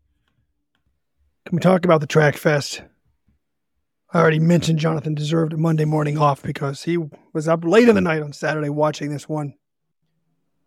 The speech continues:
I woke up thinking, "Okay, how did Tui do?"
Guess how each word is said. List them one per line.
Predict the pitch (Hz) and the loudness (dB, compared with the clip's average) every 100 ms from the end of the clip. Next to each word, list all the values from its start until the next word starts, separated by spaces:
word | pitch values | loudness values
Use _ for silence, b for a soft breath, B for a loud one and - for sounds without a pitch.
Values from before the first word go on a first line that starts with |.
| _ 170 160 151 143 _ _ _ _ _ _ _ _ _ | _ _ _ _ _ _ _ _ _ _ _ _ _ _
I | 165 | 0
woke | 170 214 - | 4 4 6
up | 175 160 - - _ _ _ _ _ _ - | 2 2 -4 -18 _ _ _ _ _ _ -8
thinking, | 160 151 143 | -6 -6 -8
"Okay, | 147 165 156 127 - _ - | -4 -2 0 -2 -6 _ -8
how | 151 156 | -2 -2
did | 151 | 0
Tui | 220 226 160 | 4 6 6
do?" | 151 151 143 | 4 2 0